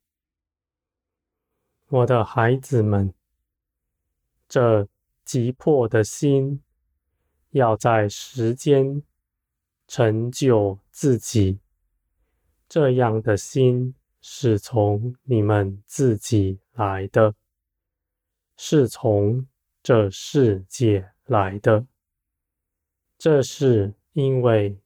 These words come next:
你们在这世界上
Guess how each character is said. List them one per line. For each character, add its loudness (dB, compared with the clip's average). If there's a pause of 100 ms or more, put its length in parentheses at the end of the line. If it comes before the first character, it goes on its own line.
(120)
你 0
们 0
在 0
这 0
世 -4
界 -2
上 -2